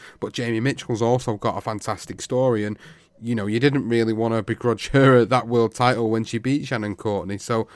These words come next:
that's an interesting fight on that particular card. But the headliner then for that one is Carlos Caderas against Jesse Rodriguez Franco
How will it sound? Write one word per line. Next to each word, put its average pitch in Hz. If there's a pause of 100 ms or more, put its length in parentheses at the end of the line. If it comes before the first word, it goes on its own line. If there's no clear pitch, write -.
(240)
that's 143
an 151
interesting 120
fight 90
on 95
that 101
particular -
card. 85 (100)
But - (520)
the 120
headliner 113
then 95
for -
that 104
one 92 (400)
is 98
Carlos 107
Caderas 110
against 107 (220)
Jesse 110
Rodriguez 104
Franco 110